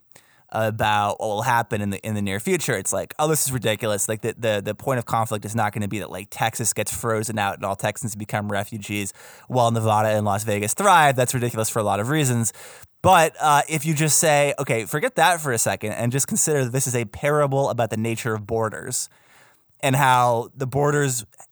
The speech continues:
in this region have indeed shifted over time historically, uh, from Spanish colonialism to the various border wars of the Republic of Texas, eh, to the United States." Uh, they have shifted.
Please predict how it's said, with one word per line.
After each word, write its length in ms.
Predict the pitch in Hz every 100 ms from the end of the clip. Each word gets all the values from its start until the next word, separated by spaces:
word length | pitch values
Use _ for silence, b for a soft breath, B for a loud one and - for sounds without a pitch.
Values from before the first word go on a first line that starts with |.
| -
in 160 | 147
this 220 | 147 147
region 240 | 143 139 143
have 180 | 143 139
indeed 320 | 131 143 254
shifted 380 | - 131 - 110
over 220 | 104 101
time 260 | 113 101
historically, 800 | 101 98 107 98 95 95 82 80 _
uh, 440 | 104 101 98 98 -
from 180 | -
Spanish 360 | 110 - 117 113
colonialism 800 | - 120 113 107 107 107 107 107
to 520 | - 110 104 104 104 B B B
the 60 | -
various 360 | 113 113 117 107
border 400 | 104 113 110 110
wars 560 | 110 107 104 104 101
of 60 | 101
the 80 | 104
Republic 420 | 98 113 107 110
of 100 | 101
Texas, 720 | - 104 - 101 101 - -
eh, 100 | 92 - -
to 260 | 107 101
the 60 | 101
United 280 | 104 98 101
States." 540 | - 101 101 - - B B B B
Uh, 320 | - 117 110 110
they 100 | 117
have 180 | 120
shifted. 640 | - 160 156 - 151 143 139